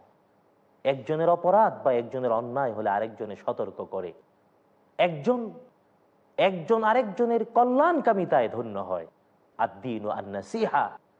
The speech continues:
দিন মানে অন্যের কল্যাণ কামনা। এই বাস্তবতা নিশ্চিত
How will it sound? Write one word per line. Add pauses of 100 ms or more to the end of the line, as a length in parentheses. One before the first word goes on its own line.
(300)
দিন
মানে
অন্যের (240)
কল্যাণ
কামনা।
এই
বাস্তবতা
নিশ্চিত